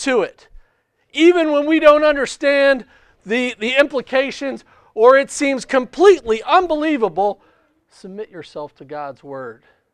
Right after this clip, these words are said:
and you will have understanding. It may take time, but God will enlighten you. The Spirit of God will enlighten you.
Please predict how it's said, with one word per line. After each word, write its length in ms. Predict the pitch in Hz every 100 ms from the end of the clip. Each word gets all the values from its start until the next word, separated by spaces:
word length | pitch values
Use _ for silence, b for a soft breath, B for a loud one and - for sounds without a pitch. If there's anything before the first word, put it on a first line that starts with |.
| _ _ _ _ _ _ _ -
and 160 | 131
you 120 | 170 175
will 120 | 143
have 260 | 156 139
understanding. 800 | 143 135 123 - 135 127 120 110 127 _ _ _ _ _ _ _ _ _ _
It 120 | 117
may 160 | 123 139
take 280 | - 170 -
time, 300 | 185 165 131
but 120 | 120 _
God 520 | 151 151 156 151 143 _ _
will 280 | - 120 117 _ _ _
enlighten 600 | 127 123 127 147 - 113
you. 140 | 98 104 _ _ _ _ _ _
The 60 | -
Spirit 360 | - 156 160
of 180 | 151 -
God 460 | 139 143 139 135 127 b b -
will 180 | 131 123
enlighten 580 | 113 113 143 151 110
you. 200 | 110 107